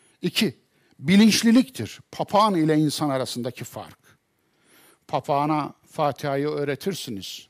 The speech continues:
Daha önce okutmuştum burada, hatırlar mısınız? Yani hem de tecvidli Fatiha okuyordu. Mübarek papağan. Efendim,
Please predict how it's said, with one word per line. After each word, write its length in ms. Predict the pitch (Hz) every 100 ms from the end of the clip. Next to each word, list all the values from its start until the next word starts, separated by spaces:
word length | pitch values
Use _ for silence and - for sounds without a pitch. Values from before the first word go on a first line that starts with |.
| -
Daha 200 | 139 135
önce 240 | 147 131
okutmuştum 680 | 143 175 - 196 - 160 131
burada, 260 | 113 120
hatırlar 380 | 127 - 147 285
mısınız? 640 | 392 320 - 82 - - - _ _ - - _ _ _
Yani 400 | 135 143 160 165 -
hem 260 | - 147
de 100 | 180
tecvidli 480 | - 160 151 165 277
Fatiha 440 | 180 156 160 180
okuyordu. 640 | 185 147 139 117 104 95 78 _
Mübarek 560 | 139 143 151 156 180 -
papağan. 400 | 113 - 101 - _ _ _ _ _ _ _ _ _ _ -
Efendim, 540 | 120 110 95 -